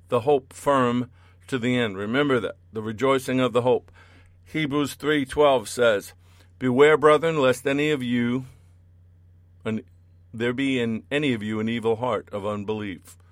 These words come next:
in departing from the living God," falling away.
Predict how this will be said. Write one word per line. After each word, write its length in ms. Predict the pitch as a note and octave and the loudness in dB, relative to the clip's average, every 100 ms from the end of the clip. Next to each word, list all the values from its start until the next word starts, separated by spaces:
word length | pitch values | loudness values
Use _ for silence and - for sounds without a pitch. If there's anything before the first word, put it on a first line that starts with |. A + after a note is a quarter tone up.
| _ _ _ - | _ _ _ -6
in 160 | A2+ | -6
departing 640 | G#2+ - D3 C3 G#2 F#2+ | -6 -6 -4 -4 -4 -10
from 220 | F2+ A2 G2 | -12 -10 -6
the 100 | G2+ | -6
living 340 | G2 G2 G2+ | -6 -6 -6
God," 400 | G2 F#2+ F2+ - | -4 -4 -6 -10
falling 440 | _ E2 F2+ G#2 A2 | _ -10 -8 -6 -2
away. 420 | A2 G#2+ F#2 | 0 0 -2